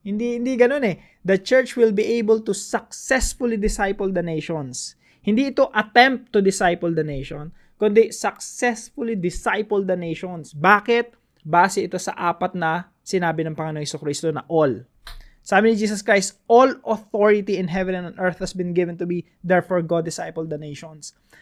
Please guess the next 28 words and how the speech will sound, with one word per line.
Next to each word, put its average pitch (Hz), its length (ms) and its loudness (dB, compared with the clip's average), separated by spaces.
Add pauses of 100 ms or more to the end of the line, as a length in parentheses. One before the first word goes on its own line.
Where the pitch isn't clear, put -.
(100)
Sabi 233 240 2
ni 233 80 -4
Jesus 233 160 -4
Christ, 226 320 -4
"Lahat 240 160 -4
ng 226 160 -6
authority 226 400 0
nasa 214 360 0
akin 202 200 -4
na." 214 80 0 (960)
Daniel 226 320 6
chapter 220 400 2
seven, 214 320 2
thirteen 208 320 2
and 202 160 -2
fourteen, 214 480 2 (560)
pagdating 202 480 4
ni, 226 160 4
pagpasok 202 560 2
ni 214 160 0
Jesus 208 240 0
dun 208 160 -2
sa 196 160 4
langit, 196 560 2
may, 180 160 -4
meron 190 400 -2
siyang 196 240 -2
grand 196 320 4